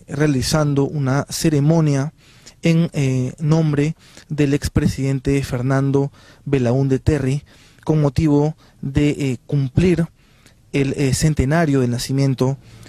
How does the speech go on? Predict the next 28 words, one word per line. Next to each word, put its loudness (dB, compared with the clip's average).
de 0
este 0
expresidente -2
de 0
la 0
República. 0
Eh, 0
esta, -2
ah, -4
celebración, 0
eh, 4
viene 2
contando 0
con 0
la 0
participación -2
de 2
distinguidos 0
expresidentes -2
de 2
Latinoamérica 0
y 0
del 4
Perú, 2
entre 0
otras 0
connotadas 0
personalidades -2